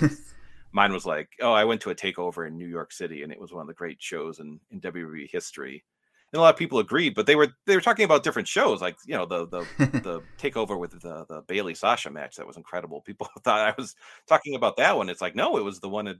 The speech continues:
Speaker 1: the WrestleMania weekend in, in twenty nineteen with her.
Speaker 2: I was there.
Speaker 1: The,
Speaker 2: I was
Speaker 1: um,
Speaker 2: there too.
Speaker 1: yeah,
Speaker 2: Yeah.
Speaker 1: yeah, that was an incredible show. You would think, like, "My God, this is the, the greatest wrestling ever," and,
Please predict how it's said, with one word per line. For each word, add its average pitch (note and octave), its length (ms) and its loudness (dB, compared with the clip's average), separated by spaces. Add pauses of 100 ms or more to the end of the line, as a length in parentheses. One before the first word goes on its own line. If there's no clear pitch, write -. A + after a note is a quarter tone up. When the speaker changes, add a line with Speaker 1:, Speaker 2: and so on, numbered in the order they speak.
(120)
Speaker 1:
the F#2 80 -12
WrestleMania G#2+ 500 -10
weekend D2+ 500 -12
in, D2 120 -18
in F2 140 -20
twenty G#2 240 -10
nineteen A#2 560 -12
with C#2+ 100 -14
her. C#2 180 -14 (120)
Speaker 2:
I G#2 100 0
was A#2 160 2
there. E3+ 280 0
Speaker 1:
The, F#2+ 100 -10
Speaker 2:
I G2+ 60 -2
was G#2+ 120 0
Speaker 1:
um, - 40 -6
Speaker 2:
there C#3 120 -4
too. C#3+ 160 -6
Speaker 1:
yeah, D4+ 240 4
Speaker 2:
Yeah. A#2 220 -6
Speaker 1:
yeah, - 140 2
that D3 100 6
was F3 120 0
an A#2+ 180 -6
incredible C4 580 -6
show. C#2+ 240 -10
You E2 100 -14
would G2 100 -12
think, D3 160 -12
like, F#2 200 -6
"My A3+ 100 -8
God, C4+ 240 -4
this A3 160 -12
is E3+ 80 -18
the, F3 140 -10 (200)
the E3+ 140 -14 (160)
greatest G2 340 -12
wrestling A#3 300 -4
ever," G#2 320 -2
and, E2+ 320 -12